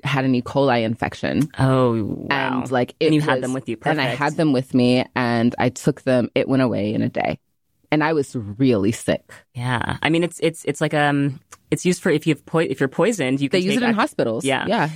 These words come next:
Speaker 2: The only thing that I don't think is good about the trend of activated charcoal is people that consume it, because it basically takes nutrients away from, like, you're only supposed to use it in, like, extreme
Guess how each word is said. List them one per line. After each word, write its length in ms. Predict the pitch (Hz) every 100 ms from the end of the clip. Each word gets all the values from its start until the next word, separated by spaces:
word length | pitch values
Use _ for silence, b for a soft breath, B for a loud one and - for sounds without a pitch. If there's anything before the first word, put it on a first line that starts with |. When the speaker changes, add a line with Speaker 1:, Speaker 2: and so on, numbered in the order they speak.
| -
Speaker 2:
The 120 | 190
only 180 | 180 226
thing 180 | 247 208
that 100 | 165
I 160 | 139 135 _
don't 200 | - 139
think 160 | 131 131
is 100 | 131
good 120 | 131 123
about 200 | 120 -
the 80 |
trend 240 | 120 - 123
of 80 | 120
activated 440 | 123 139 123 123
charcoal 360 | - 120 - 127
is 100 | - -
people 280 | 147 143 135
that 140 | -
consume 500 | - 120 - 131 131
it, 120 | - _ -
because 200 | 165 165
it 160 | - -
basically 380 | 165 160 175 151
takes 260 | - 135
nutrients 400 | 131 123 139 127
away 180 | 127 117
from, 220 | 120 127 -
like, 160 | 156
you're 80 | 185
only 140 | 214 240
supposed 200 | 208 190
to 60 |
use 180 | 151 143
it 120 | 135
in, 140 | 127 127
like, 200 | 120 -
extreme 1000 | - - - - 143 151 147 143 147